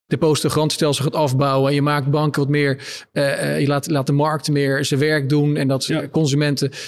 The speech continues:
Speaker 1: veel kritischer gaan denken van, nou, bij deze bank, eh, loop ik meer risico dan bij deze bank en bij de, bij de E C B heb ik dan, eh, geen kredietrisico, maar krijg ik minder rente, dan, dan zou het een,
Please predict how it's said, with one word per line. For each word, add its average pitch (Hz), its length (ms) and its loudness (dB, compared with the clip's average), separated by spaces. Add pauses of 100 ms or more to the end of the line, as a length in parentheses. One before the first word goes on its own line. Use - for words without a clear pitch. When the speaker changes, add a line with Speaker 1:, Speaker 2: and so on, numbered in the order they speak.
(120)
Speaker 1:
veel 151 180 0
kritischer 156 320 0
gaan 147 140 2
denken 147 160 2
van, 143 80 2
nou, 143 120 2
bij 139 200 2
deze 147 160 2
bank, 147 340 2 (260)
eh, 147 100 0
loop 147 180 2
ik 143 60 0
meer 151 180 2
risico 143 260 0
dan 135 100 2
bij 139 100 2
deze 160 260 2
bank 151 340 2
en 139 100 2
bij 139 80 2
de, 135 300 0
bij 139 120 0
de 147 120 -2
E 147 60 2
C 139 160 0
B 135 40 0
heb 147 240 2
ik 143 80 -2
dan, 135 300 0
eh, 135 160 -2
geen 165 420 2
kredietrisico, 143 760 2
maar 139 140 0
krijg 143 200 0
ik 127 60 -2
minder 143 240 2
rente, 147 260 2
dan, 165 180 0 (260)
dan 156 120 0
zou 156 160 2
het 151 100 0
een, 147 160 0